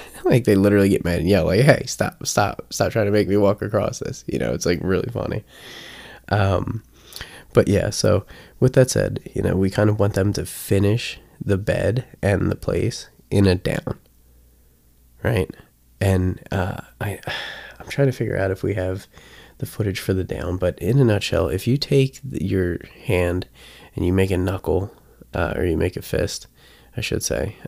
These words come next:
um, and you put treats in it, and you're holding it there, and you let the dog smell the treats, the dog's i-, already in a sit at this point,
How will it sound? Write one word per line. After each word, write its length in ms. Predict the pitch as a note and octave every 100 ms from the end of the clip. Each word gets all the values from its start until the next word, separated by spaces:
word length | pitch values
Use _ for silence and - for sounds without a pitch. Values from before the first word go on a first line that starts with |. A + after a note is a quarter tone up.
| -
um, 420 | F#2+ D#2 D#2 -
and 120 | E2+ F#2
you 60 |
put 160 | - -
treats 260 | F2 D#2+
in 120 | D2+ D#2+
it, 160 | D#2+ - - - -
and 80 | G#2+
you're 100 | F2
holding 320 | G#2+ G2+ G2
it 100 | F#2
there, 300 | - E2 C#2+ - - - -
and 100 | F#2+
you 100 | F#2 -
let 220 | G2+ G#2
the 60 | A2+
dog 260 | A#2 A#2
smell 260 | - G2+ G2
the 100 | G2+
treats, 480 | - C#2 D#2 - - - - - -
the 80 | F2+
dog's 380 | F#2 G2 - -
i-, 100 | G2+ -
already 360 | F#2 F#2 G2+ G2+
in 120 | G#2
a 80 | G#2
sit 340 | - F2 -
at 140 | F#2 -
this 160 | F2
point, 340 | - D#2+ E2